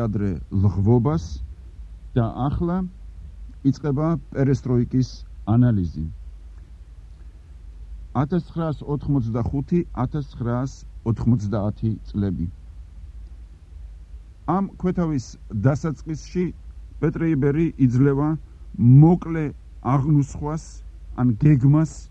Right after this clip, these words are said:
იმ თემებისა, რომლებიც უნდა იქნას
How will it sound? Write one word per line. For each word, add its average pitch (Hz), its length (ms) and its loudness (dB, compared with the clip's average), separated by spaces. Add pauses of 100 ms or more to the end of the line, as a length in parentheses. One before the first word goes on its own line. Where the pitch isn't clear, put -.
(420)
იმ 180 180 6 (140)
თემებისა, 143 560 0 (640)
რომლებიც 160 560 4 (400)
უნდა 123 180 4 (100)
იქნას 135 320 0